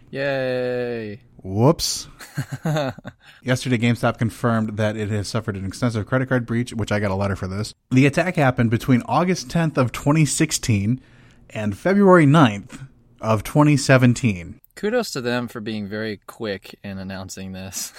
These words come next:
Speaker 1: <laughs>
Speaker 2: Yeah, I mean, you know, <laughs> we're a little, little far removed, I think.
Speaker 1: It's only been, like, a million years.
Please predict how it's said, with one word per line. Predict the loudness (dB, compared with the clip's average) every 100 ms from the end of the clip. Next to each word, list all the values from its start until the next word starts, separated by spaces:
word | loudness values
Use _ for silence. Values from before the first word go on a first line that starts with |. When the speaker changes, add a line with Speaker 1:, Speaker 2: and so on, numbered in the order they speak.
| -20 -20
Speaker 1:
<laughs> | -20 _
Speaker 2:
Yeah, | -2 -2 0
I | 0
mean, | 0 0 -2 -10 -20 -8
you | -6
know, | -4 -2
<laughs> |
we're | 0
a | -2 -8 -20 -20 _ -20 -20 _ 2
little, | 2 4
little | 2 4
far | 4 4
removed, | 2 2 2
I | 2
think. | 2 0 -6
Speaker 1:
It's | -10
only | -8 -4
been, | -4
like, | -4 -6
a | -6
million | -8 -8 -10 -10
years. | -12 -12 -16